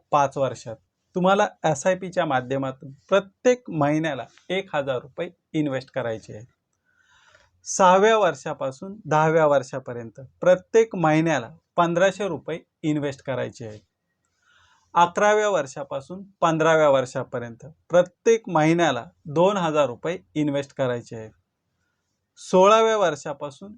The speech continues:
विसाव्या वर्षापर्यंत प्रत्येक महिन्याला अडीच हजार रुपये इन्व्हेस्ट करायचे आहेत. एकविसाव्या वर्षापासून पंचविसाव्या वर्षापर्यंत प्रत्येक महिन्याला तीन हजार रुपये इन्व्हेस्ट करायचे आहेत. तर सव्वीसाव्या वर्षापासून तिसाव्या वर्षापर्यंत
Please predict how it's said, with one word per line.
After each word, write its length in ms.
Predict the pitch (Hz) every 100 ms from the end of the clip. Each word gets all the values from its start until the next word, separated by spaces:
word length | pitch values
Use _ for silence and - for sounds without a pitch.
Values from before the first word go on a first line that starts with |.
| -
विसाव्या 500 | 156 170 170 180 165
वर्षापर्यंत 760 | 147 139 131 131 127 120 117 - - -
प्रत्येक 520 | 180 180 - 226 220
महिन्याला 540 | 165 156 160 156 123 - _ -
अडीच 320 | 175 208 208
हजार 240 | 165 147
रुपये 280 | 120 - 180 190 -
इन्व्हेस्ट 400 | 160 156 151 143
करायचे 440 | 143 127 123 -
आहेत. 120 | 113 131 _ _ _ _ _ _ _ _ _ -
एकविसाव्या 680 | 190 196 220 233 233 214 208
वर्षापासून 720 | 170 139 160 - 139 175 196 196 -
पंचविसाव्या 640 | 170 156 190 180 160 151
वर्षापर्यंत 720 | 139 131 143 131 127 120 - 135 _ -
प्रत्येक 580 | 180 185 _ 233 226 -
महिन्याला 560 | 165 151 165 170 123 123 _ _ -
तीन 200 | 220 202
हजार 300 | 165 151 131
रुपये 320 | 117 175 180 _
इन्व्हेस्ट 440 | 170 160 151 139 -
करायचे 400 | 135 123 117 120
आहेत. 140 | 110 - _ -
तर 140 | 208 208
सव्वीसाव्या 840 | - - 165 160 202 196 175 165
वर्षापासून 680 | 139 120 143 127 131 135 190
तिसाव्या 640 | _ - 175 156 151 135
वर्षापर्यंत 720 | 127 113 123 - 110 110 _